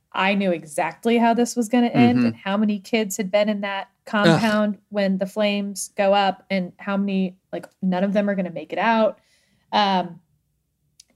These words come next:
Speaker 1: it's really hard. And that's why I don't mind, I guess, that this is a bit of a retelling as a, think of these people as human. And so we're gonna
Speaker 2: Mm-hmm.
Speaker 1: have to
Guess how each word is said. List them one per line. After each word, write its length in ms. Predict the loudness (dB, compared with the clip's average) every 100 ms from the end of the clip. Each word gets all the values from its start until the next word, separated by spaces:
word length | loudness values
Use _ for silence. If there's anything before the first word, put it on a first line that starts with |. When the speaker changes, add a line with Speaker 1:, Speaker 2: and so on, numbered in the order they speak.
| _ _ _ 0
Speaker 1:
it's 220 | 0 2
really 540 | -6 0 4 4 2 -2
hard. 800 | -6 -2 0 2 0 -4 -10 _ _ _ 0
And 160 | 4
that's 220 | 4 2 0
why 180 | 2
I 120 | 2 4
don't 280 | 4 2
mind, 540 | 2 2 2 0 -2 -2
I 80 | -2
guess, 440 | -2 -4 -4 -10
that 340 | -2 0 0 -4
this 240 | -2 0 0
is 120 | -2
a 80 | -2
bit 260 | 0 2
of 100 | 2
a 80 | 0
retelling 840 | -2 -4 -6 -4 2 4 2 0 -2
as 240 | -4 -2
a, 260 | 0 -2 -4 _ _
think 280 | -2 0 2
of 120 | 2
these 160 | 2 4
people 280 | 2 2 0
as 140 | 0
human. 460 | 2 4 2 -2 -6
And 180 | -6 -2
so 240 | 2 2
we're 200 | 2 2
gonna 160 | 2 2
Speaker 2:
Mm-hmm. 80 | 0
Speaker 1:
have 260 | -4 -6 0
to 320 | 2 2